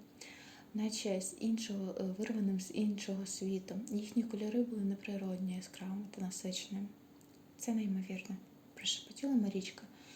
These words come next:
розглядаючи навколишнє. Вона хотіла доторкнутися до моху, який світиться,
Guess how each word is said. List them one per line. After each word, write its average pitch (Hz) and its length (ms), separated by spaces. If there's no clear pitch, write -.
розглядаючи 208 720
навколишнє. 190 720
Вона 277 140
хотіла 277 380
доторкнутися 214 840
до 185 240
моху, 196 380
який 185 260
світиться, - 540